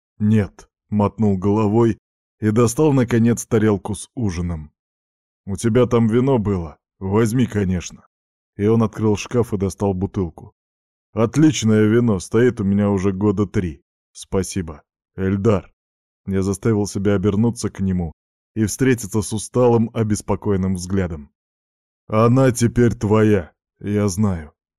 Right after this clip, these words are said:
отвернулся, упираясь ладонями в стол. "Ей нужно знать, и тебе это тоже нужно". "Как ты Полине сказал?" "Просто сказал". Осторожно, подобрал слова.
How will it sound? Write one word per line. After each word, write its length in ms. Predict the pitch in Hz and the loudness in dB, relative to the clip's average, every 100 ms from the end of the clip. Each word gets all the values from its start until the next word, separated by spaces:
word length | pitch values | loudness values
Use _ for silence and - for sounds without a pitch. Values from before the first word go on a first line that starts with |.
| _ | _
отвернулся, 720 | 107 98 104 107 117 113 - | -4 0 2 2 2 0 0
упираясь 480 | 98 107 98 101 90 | -2 0 0 0 -2
ладонями 540 | 101 95 95 92 92 | -2 0 0 0 -2
в 80 | 90 | -4
стол. 340 | - 87 71 _ _ _ _ _ _ - | -8 -10 -12 _ _ _ _ _ _ -2
"Ей 280 | 104 127 | 2 4
нужно 400 | 131 143 107 117 | 4 2 2 2
знать, 460 | 110 98 101 85 - | 2 2 0 -2 -6
и 40 | |
тебе 320 | 90 117 120 120 | -4 0 4 4
это 200 | 117 107 | 2 -2
тоже 340 | 117 104 101 | 0 0 0
нужно". 480 | 101 95 78 80 73 _ _ _ _ _ | 0 -2 -4 -12 -12 _ _ _ _ _
"Как 220 | - 101 - | -6 -6 -2
ты 100 | 104 | -2
Полине 460 | 104 104 101 92 | 0 0 0 -2
сказал?" 560 | - 95 80 82 73 - _ _ _ | -6 -8 -8 -10 -14 -20 _ _ _
"Просто 380 | - 117 113 104 | 0 2 2 0
сказал". 600 | - - 101 92 80 - _ _ _ _ | -6 -2 -2 -2 -6 -12 _ _ _ _
Осторожно, 680 | 101 107 - 117 107 80 87 | -2 -2 2 2 2 0 -6
подобрал 520 | - 107 120 117 110 | -2 2 2 2 2
слова. 460 | 92 98 92 82 71 | -2 -4 -6 -6 -12